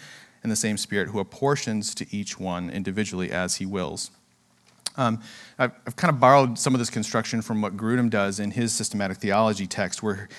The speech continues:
as he lists out the different gifts, he also, he doesn't repeat them. Like, he's, he's trying to get a count, even though he's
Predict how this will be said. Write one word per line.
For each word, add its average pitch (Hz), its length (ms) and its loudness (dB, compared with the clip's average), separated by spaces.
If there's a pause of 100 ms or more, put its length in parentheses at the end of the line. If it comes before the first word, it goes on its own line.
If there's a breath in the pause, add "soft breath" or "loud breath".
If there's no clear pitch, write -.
(140 loud breath)
as 123 140 2
he 113 80 2
lists 120 340 4
out 110 220 4
the 113 60 -4
different 107 580 -4 (680)
gifts, 113 460 2
he - 240 -2
also, 120 320 2
he 117 160 -4
doesn't 123 280 0
repeat 104 440 -6
them. 87 200 -10
Like, 95 160 -6
he's, 110 220 -4
he's 127 140 -2
trying 120 180 0
to 107 60 -2
get 98 160 -2
a 95 40 -6
count, 98 600 -4
even 113 180 -2
though 110 140 0
he's 104 320 -6